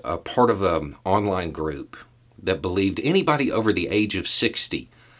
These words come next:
was just a useless person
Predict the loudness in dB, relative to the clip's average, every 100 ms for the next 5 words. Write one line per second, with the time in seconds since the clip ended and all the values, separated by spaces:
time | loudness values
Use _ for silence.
0 | -20 -20 -16 -6 -6 -4 -4 -4 -6 -10
1 | _ -20 -20 _ _ _ _ _ -20 -16
2 | 0 4 4 2 0 -2 0 2 4 2
3 | -4